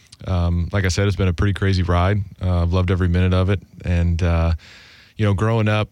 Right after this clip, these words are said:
uh, I grew up in Grand Island, New York, which is, uh, an island, you know, six miles wide, eight miles, uh, from top to bottom, uh, on the Niagara River, sandwiched between, uh, Lake Erie and Lake Ontario. So, uh, growing up, um,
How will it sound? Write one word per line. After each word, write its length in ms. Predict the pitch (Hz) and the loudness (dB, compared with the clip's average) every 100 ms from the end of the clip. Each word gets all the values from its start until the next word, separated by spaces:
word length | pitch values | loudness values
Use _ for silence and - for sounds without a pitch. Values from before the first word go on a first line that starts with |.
| - | -6
uh, 60 | 98 | -2
I 240 | 92 90 | 2 2
grew 160 | 92 110 | 2 0
up 140 | 98 | 0
in 280 | 95 87 82 - | 0 0 -2 -4
Grand 240 | - 107 104 | -4 -2 0
Island, 240 | 101 98 | 0 0
New 80 | 92 | 2
York, 360 | 92 95 95 95 | 2 2 0 -2
which 220 | 90 - | -2 0
is, 320 | 90 85 85 | 0 0 0
uh, 320 | 87 85 80 80 - _ _ _ - | 0 0 0 -4 -10 _ _ _ -10
an 120 | 95 92 | -6 -4
island, 600 | 98 101 98 95 95 87 - _ | -4 -2 0 2 0 -2 -8 _
you 140 | - 90 | -2 0
know, 80 | |
six 280 | 82 104 - | 0 -2 -2
miles 280 | 98 98 90 | -2 0 0
wide, 460 | 92 95 95 95 85 | 0 0 0 -2 -2
eight 160 | 92 | -2
miles, 480 | 90 92 92 85 87 | 0 0 0 0 0
uh, 300 | 92 87 85 | 0 2 0
from 200 | 80 92 | -2 -2
top 220 | 92 92 | -2 -4
to 60 | - | -2
bottom, 420 | 90 92 95 95 92 - - - | -2 0 0 0 -4 -10 -18 -8
uh, 260 | 92 90 87 | -2 0 0
on 140 | 95 | 0
the 60 | 92 | 0
Niagara 320 | 92 95 92 | 0 0 0
River, 340 | 90 92 98 90 - - | 0 2 0 -2 -8 -16
sandwiched 460 | - 98 95 95 - | -8 -4 -2 -2 -4
between, 420 | 87 95 92 90 | -4 -2 0 0
uh, 140 | 87 | 0
Lake 260 | 85 90 82 | 0 -2 -2
Erie 240 | 92 90 | 0 0
and 80 | 85 | 0
Lake 180 | 90 87 | 0 0
Ontario. 540 | 82 - 92 87 78 | -2 -2 -2 0 -2
So, 460 | 76 - 95 85 82 - - - - - | -2 -2 0 0 -2 -8 -20 -20 -20 -10
uh, 300 | - 95 90 | -4 0 0
growing 360 | 87 104 110 101 | 0 0 0 2
up, 340 | 101 104 - 104 | 0 -2 -4 -2
um, 500 | 92 87 87 87 | 0 0 2 0